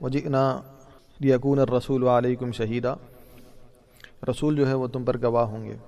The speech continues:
کسی ایک مقام پر فرمایا، "فکیف اذا جِئْنَا مِنْ کل امة بشہید وَجِئْنَا بک علی ہؤلاء شہیدا۔" کہ ہر امت میں سے ہم ایک گواہ کو لائیں گے اور آپ صلی اللہ علیہ وسلم بھی بطور گواہ کے تشریف لائیں گے قیامت میں۔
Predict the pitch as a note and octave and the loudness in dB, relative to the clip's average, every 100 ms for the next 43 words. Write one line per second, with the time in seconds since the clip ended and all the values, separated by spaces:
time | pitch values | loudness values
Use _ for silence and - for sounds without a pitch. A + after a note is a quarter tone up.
0 | - - _ - C3 C#3+ C3+ B2 C3 C3 | -20 -20 _ -12 -2 4 4 4 2 4
1 | C3+ B2 B2 B2 A#2+ A#2+ A#2+ - - B2 | 4 2 0 0 0 -2 -4 -12 -12 0
2 | C3 B2+ C3 A#2+ B2 C3 B2 A#2+ B2 A#2+ | 0 0 0 2 2 0 -2 -4 -4 -6
3 | A#2+ A#2 - B2 A#2 A#2 A#2 A2 A#2 A#2 | -4 -4 -4 -6 -6 -6 -8 -4 -2 0
4 | A#2+ A#2 A2+ B2 - B2 A#2 A#2+ A2 A2+ | -2 -4 -4 -6 -4 -4 -4 -2 -2 0
5 | A2+ A2 A#2 A#2 A#2 A#2+ A#2+ - A2 A#2 | -2 0 -2 -4 -4 -4 -4 -6 -6 -4
6 | E2 - - - - - _ _ _ _ | -6 -8 -14 -20 -20 -20 _ _ _ _
7 | _ - B2 A#2+ - C3 C3+ C3 B2 C3 | _ -10 -4 -2 -2 -2 -2 -2 -4 -4
8 | B2 B2 A#2 - - - - _ _ - | -4 -4 -8 -14 -20 -20 -20 _ _ -20
9 | _ _ _ _ _ _ C3 C3 B2 C3 | _ _ _ _ _ _ 0 2 4 4
10 | B2+ B2+ B2 D3 C3 A#2 A2+ - - - | 4 4 4 2 -2 -6 -8 -14 -20 -20
11 | - - - - A2+ A#2 B2+ C3 B2 A#2+ | -20 -20 -20 -10 0 2 2 -2 -2 0
12 | B2 A#2+ A#2+ A#2 A#2+ - A#2+ A#2+ A#2+ A#2 | 0 0 -2 -2 -4 -4 -4 -4 -6 -6
13 | A2+ A2+ A2 A2 A2+ A2+ A#2+ A#2 - - | -4 -4 -4 -2 -4 -4 -8 -10 -16 -20
14 | - - A#2+ C3+ B2 A#2+ A#2 A#2 A2 A2+ | -20 -10 -4 -2 0 0 0 -2 -4 -2
15 | G#2+ A2 A2 - | -2 -4 -8 -12